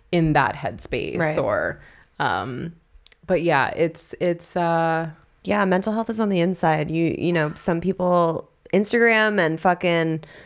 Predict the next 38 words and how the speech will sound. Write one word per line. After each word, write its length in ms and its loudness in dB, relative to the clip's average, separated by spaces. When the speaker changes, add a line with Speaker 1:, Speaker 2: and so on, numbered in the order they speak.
Speaker 2:
social 360 2
media 520 4
has 240 0
made 200 4
it 260 2
seem 260 0
like 200 0
everybody's 500 0
fucking 260 -2
perfect 300 -2
and 100 -2
happy 240 0
all 120 4
the 80 -2
time, 300 -2
and 80 -2
that's 180 -8
so 280 2
often 320 2
not 180 -2
the 60 -20
case. 440 -10
Speaker 1:
Oh, 240 6
yeah, 240 4
like, 220 -2
almost 360 2
never. 240 4
And 120 4
I 80 4
feel 280 0
like 300 4
that 240 2
I 80 4
used 360 -2
to 60 -4
be 100 2
that 260 0
girl. 480 2